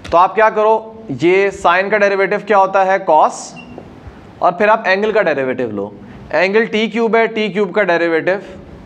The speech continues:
थ्री टी स्क्वायर हो जाएगा। फिर cos का डेरिवेटिव होता है माइनस साइन,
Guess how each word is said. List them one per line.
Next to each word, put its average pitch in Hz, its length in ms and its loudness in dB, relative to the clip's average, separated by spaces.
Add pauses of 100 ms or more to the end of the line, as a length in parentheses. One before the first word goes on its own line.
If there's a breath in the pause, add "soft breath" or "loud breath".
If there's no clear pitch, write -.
(960)
थ्री 143 160 -4
टी 139 160 -6
स्क्वायर 110 240 -4
हो 110 80 -6
जाएगा। 107 320 -6 (2250 loud breath)
फिर 190 200 -2
cos 208 220 4
का 226 100 0
डेरिवेटिव 214 460 2
होता 196 220 2
है 202 140 2
माइनस 175 360 0
साइन, 202 300 0